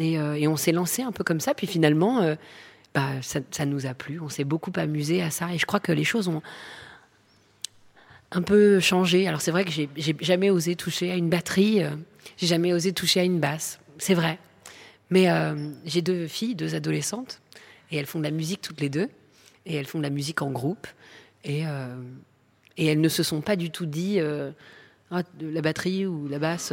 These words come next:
c'est des, c'est cool parce que c'est des instruments masculins. » Non. Elles font ça, puis elles changent, elles passent du piano à la basse, à la batterie, euh,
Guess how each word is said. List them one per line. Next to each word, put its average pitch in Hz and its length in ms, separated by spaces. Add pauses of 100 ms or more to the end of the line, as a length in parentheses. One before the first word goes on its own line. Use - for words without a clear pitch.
c'est - 160
des, 147 140 (160)
c'est - 200
cool 180 280
parce - 220
que - 80
c'est - 180
des 143 160
instruments 156 520
masculins. » 170 800 (320)
Non. 151 200 (300)
Elles 151 100
font 151 180
ça, 165 240
puis 185 140
elles 143 80
changent, 160 320
elles 147 80
passent 151 180
du 147 80
piano 156 260
à 175 80
la 156 80
basse, 147 260
à 165 40
la 151 60
batterie, 160 480
euh, 143 80